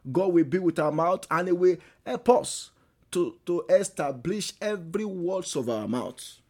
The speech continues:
I pray that this morning God will do so in the name of Jesus. Now, Jesus Christ was speaking in John chapter six, verse sixty-three. He said, "It is the spirit that quickeneth,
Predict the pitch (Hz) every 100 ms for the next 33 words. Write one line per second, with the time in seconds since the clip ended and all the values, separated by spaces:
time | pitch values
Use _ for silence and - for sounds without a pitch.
0 | _ _ - - 175 170 143 165 170 156
1 | 160 170 180 160 160 170 143 160 160 170
2 | 156 139 156 139 131 120 - 147 170 220
3 | 226 214 208 170 175 185 185 190 160 135
4 | 175 165 131 139 120 - 156 131 120 -
5 | 120 123 - 175 180 - - - _ -
6 | 127 170 175 175 - 170 190 175 180 -
7 | - 285 277 - - 165 135 - 233 214
8 | 156 - - -